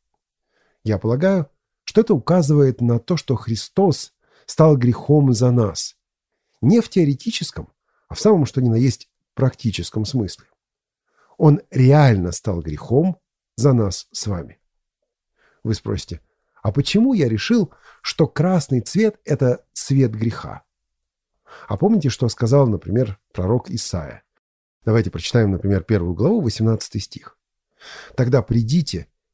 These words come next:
и рассудим, говорит Господь. Если будут грехи ваши,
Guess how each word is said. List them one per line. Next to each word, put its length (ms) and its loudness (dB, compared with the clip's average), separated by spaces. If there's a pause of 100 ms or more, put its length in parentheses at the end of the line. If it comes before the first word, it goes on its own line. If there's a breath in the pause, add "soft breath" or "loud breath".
и 100 0
рассудим, 720 -2 (200)
говорит 340 -4
Господь. 560 -12 (520 loud breath)
Если 240 2
будут 260 0
грехи 400 0
ваши, 480 0